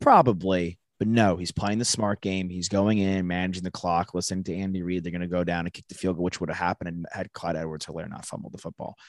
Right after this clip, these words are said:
Um, but yeah, it's a great cross sport. And it's Machado. Look, F T J is gonna learn. He'll learn from this situation. But Machado,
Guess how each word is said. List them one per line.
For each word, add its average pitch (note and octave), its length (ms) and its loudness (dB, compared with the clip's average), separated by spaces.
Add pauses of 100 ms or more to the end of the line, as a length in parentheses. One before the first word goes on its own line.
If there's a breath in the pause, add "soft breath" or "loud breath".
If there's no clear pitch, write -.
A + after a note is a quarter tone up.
(300 soft breath)
Um, A#2 800 6
but A2+ 160 2
yeah, D3 220 10
it's A#2 160 4
a A2+ 40 0
great A2+ 240 6
cross F2+ 300 2
sport. F2+ 400 0 (380)
And G2+ 880 2 (140)
it's A2 340 -2
Machado. A2+ 540 8 (340 soft breath)
Look, C#3+ 220 6
F - 160 6
T C#3+ 120 4
J B2+ 220 10
is A#2 100 10
gonna A2+ 200 6
learn. G2+ 520 4 (120)
He'll A#2 200 6
learn A#2+ 200 8
from G#2+ 200 2
this A2 140 4
situation. G2+ 720 4
But G#2+ 140 2
Machado, B2+ 640 6